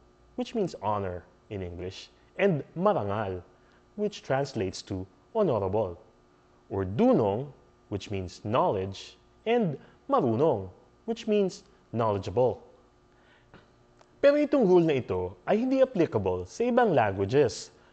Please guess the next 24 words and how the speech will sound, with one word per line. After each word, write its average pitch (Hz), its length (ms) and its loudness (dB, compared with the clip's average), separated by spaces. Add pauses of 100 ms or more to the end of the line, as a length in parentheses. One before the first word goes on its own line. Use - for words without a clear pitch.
so - 480 2
that 113 140 4
when 190 420 4
other 214 240 4
linguistic 180 460 0 (100)
groups 101 320 -6 (160)
adopted 131 480 2
the 202 60 4
baybayin, 101 680 4 (400)
different 240 400 2
ways 113 400 0
of 104 160 -2
representing 190 800 -2 (180)
the 220 160 -4
R 135 240 0
sound 95 400 -6 (240)
were 254 80 6
required. 107 640 0 (640)
Yung 277 160 0
mga 294 160 4
Visayans 101 560 0 (160)
apparently 208 480 0
used 123 400 -2
Dara 147 480 2